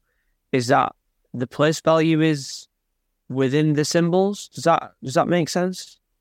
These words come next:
So yeah, sorry, yeah, so, so the zero isn't, isn't exactly necessary because for two hundred is C C.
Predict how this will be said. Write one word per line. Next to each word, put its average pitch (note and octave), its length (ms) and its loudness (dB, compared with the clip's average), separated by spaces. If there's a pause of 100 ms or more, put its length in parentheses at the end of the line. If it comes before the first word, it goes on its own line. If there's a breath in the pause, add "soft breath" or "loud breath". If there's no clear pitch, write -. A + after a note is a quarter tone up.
(720)
So - 180 -2
yeah, D3 280 2
sorry, D3+ 320 0
yeah, C#3+ 60 0
so, C#3 340 -2
so - 160 -6
the C3 120 -2
zero C#3 340 2
isn't, B2+ 400 -4 (160)
isn't C3 340 -4
exactly B2 300 -2
necessary B2+ 640 -2 (460)
because B2 260 -2
for C3 100 -4
two C#3 240 0
hundred B2 400 0
is A#2 300 -6 (500)
C - 240 -2
C. A#2+ 400 -2